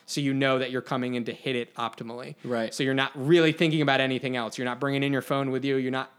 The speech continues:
Speaker 1: bringing your, the outside things that are stressing you throughout the day into the gym or into that performance.
Speaker 2: Right. So then once, uh, so once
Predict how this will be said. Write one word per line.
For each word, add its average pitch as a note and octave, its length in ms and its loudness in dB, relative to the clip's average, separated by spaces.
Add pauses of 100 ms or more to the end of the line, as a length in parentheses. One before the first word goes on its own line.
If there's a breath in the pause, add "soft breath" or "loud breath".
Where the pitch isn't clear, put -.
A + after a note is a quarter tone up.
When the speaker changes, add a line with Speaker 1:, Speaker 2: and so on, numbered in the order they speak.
(160)
Speaker 1:
bringing D3+ 420 2
your, C#3 160 2
the C3 240 -6
outside C3 640 -2
things B2+ 300 -2
that B2 280 -8 (220 soft breath)
are C#3 100 0
stressing C3+ 480 0
you C#3 120 0
throughout B2+ 320 -2
the B2+ 40 -4
day C3+ 340 0 (220 loud breath)
into C#3 280 0
the B2 100 0
gym A#2+ 260 0
or A#2+ 80 -2
into B2 340 -4
that A#2 200 -4
performance. A2+ 680 -12 (120)
Speaker 2:
Right. A#2 320 -4 (680 soft breath)
So E3+ 160 2
then F#3+ 200 0
once, G3+ 260 -2
uh, D3 200 0
so F#3 200 0
once F#3+ 380 -4